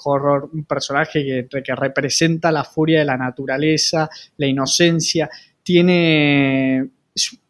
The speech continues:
personaje que me extrañó muchísimo al principio porque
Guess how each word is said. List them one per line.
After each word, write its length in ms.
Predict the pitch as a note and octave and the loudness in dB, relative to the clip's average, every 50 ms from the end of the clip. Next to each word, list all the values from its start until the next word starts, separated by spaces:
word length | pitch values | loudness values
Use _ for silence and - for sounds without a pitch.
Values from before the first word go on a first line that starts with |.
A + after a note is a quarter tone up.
| _ - | _ -4
personaje 500 | F3+ D#3 - - D#3+ F#3+ A3+ A3 C4+ A3 | -2 -2 0 0 0 0 2 2 2 2
que 100 | F3+ D#3 | 2 2
me 100 | C#3+ C3 | 0 0
extrañó 680 | - - - - - - C3+ C3+ C3 C#3 D#3 E3 F3 | -4 -6 -8 -6 -4 -2 -2 0 0 0 2 2 2
muchísimo 560 | F3 F3+ F3 E3 - - F#3 F3 - - F3+ E3+ | 2 2 0 0 0 0 0 2 2 2 2 0
al 120 | D#3+ C#3+ | 0 0
principio 760 | - C#3+ C#3+ C#3 - - F3+ E3+ E3 - G3 F3+ F3+ F3 F3+ | -2 -4 -4 -2 -2 -2 -4 -4 -2 2 4 6 6 4 2
porque 880 | - C#3+ C3 C3 - - - C#3 B2+ B2 B2 B2 A#2+ A#2+ A#2+ A#2+ B2 - | -2 -4 -4 -4 -6 -12 -8 -6 -4 -4 -2 -2 -2 -2 -4 -4 -6 -10